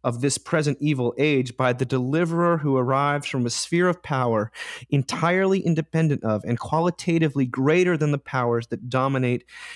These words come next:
and ravage this world. Happy Advent to you guys. Where are you with this as we approach the first Sunday of Advent?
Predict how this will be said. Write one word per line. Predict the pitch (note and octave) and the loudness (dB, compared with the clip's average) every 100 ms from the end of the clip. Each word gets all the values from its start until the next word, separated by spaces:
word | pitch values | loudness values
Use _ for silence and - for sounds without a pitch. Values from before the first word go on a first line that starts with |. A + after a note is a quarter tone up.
| - | -4
and | B2 A#2 | 0 2
ravage | A#2+ B2+ B2 A#2+ A2+ | 2 2 2 0 -2
this | G#2+ G#2 - | -4 -2 0
world. | G#2+ G#2 D#2+ - - _ _ - | 0 0 -2 -6 -20 _ _ -4
Happy | D#3+ F3 D#3 | -2 2 4
Advent | D#3 D#3 C#3 | 4 0 -4
to | - | -2
you | A#2+ | -2
guys. | A#2 G#2+ | -2 -2
Where | D#3 E3+ | -2 0
are | D#3+ | 0
you | D3+ D3+ C#3+ B2+ | 0 2 0 -2
with | C3 B2+ A#2 | -2 -2 -2
this | B2+ B2 A2 - | -2 0 0 -6
as | A2 | -8
we | A#2 | -8
approach | G#2+ - A2 - | -8 -4 -4 -4
the | |
first | A2+ G#2+ - | -12 -10 -6
Sunday | A#2 G#2 | -4 -4
of | G2+ | -4
Advent? | A#2+ A#2 G#2 G2 | -4 -4 -4 -6